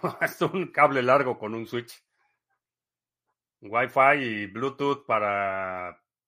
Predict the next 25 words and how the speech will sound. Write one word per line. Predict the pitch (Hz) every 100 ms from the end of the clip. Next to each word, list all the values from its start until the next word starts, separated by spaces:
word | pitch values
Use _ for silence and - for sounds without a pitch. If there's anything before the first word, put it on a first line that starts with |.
| _ _ _ _ _ _ _ _ _ _ -
el | 110 104
Internet | 101 107 127 123
de | 110
las | 104
cosas. | - 143 170 160 139 - - - _ _ - - _ _ _ _ _ _ _ _ _ _ _ _ _ _ _ _ _ _ _ _
Ah, | 104 110 _ -
ah, | 101 95 92 92 92 92 92
Marcos | 101 98 135 131 123
García, | 113 98 127 123
tarde | 131 135 127
pero | 101
sin | 110 98
Fiat. | 135 135
Sí, | - 135 156 160
hombre, | 123 113
la | 113
última | 147 156 123
bajada. | 104 139 135 127
Es, | 160 - 131
la | 139
de | 143
ayer | 156 196
sí | 202
me | 160
dolió. | 123 120 127 -